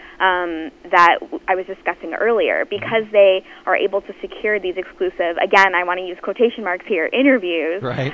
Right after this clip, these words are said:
Speaker 1: um, they can argue that that's a public service or that
Speaker 2: Mm.
Speaker 1: it's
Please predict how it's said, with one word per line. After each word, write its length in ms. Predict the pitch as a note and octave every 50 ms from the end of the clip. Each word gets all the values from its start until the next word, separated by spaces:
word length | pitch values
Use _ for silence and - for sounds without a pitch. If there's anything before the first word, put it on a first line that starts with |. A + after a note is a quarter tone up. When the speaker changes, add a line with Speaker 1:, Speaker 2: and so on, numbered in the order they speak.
| - - -
Speaker 1:
um, 400 | F#3+ F#3+ F#3 F#3 F3+ F3+ E3 - - - - - - -
they 100 | A3 G#3+
can 160 | - B3+ -
argue 380 | - F#3 F#3+ G3 F#3+ F3+ F#3+
that 140 | F3+ F#3 F3+
that's 180 | - D#3 D#3 -
a 40 | F#3
public 420 | - - - F3 - E3 D3+ - - - - -
service 480 | - G3+ G3+ G3+ G3+ G#3 G3+ F#3+ G3 - - -
or 100 | - F#3
that 120 | - F3 F3
Speaker 2:
Mm. 40 | E3+
Speaker 1:
it's 40 | E3